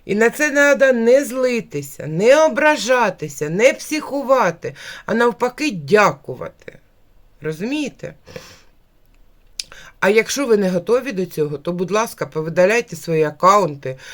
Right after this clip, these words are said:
запхайте собі телефони в карманчик, повидаляйте тіктоки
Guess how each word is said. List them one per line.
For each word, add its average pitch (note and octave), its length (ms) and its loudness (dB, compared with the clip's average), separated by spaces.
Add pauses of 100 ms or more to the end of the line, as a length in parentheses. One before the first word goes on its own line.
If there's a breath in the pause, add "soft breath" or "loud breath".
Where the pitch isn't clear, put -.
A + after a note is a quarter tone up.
(200 loud breath)
запхайте G#3+ 680 2
собі F#3+ 340 -4
телефони F#3 720 2
в E3 60 -6
карманчик, E3+ 920 -2 (300 loud breath)
повидаляйте A3 800 2
тіктоки F#3 840 0